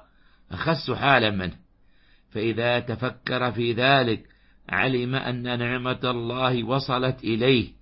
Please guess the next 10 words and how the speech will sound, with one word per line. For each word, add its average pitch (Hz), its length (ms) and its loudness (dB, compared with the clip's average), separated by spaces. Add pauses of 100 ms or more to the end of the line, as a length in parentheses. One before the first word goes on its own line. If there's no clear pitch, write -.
(400)
دون 135 420 2
كثير 131 680 2
ممن 147 640 0 (400)
فضل 135 440 2
عليه 143 460 6
بذلك 127 600 2
من 110 200 -4
غير 180 560 6
أمر 214 460 4
أوجبه، 101 760 2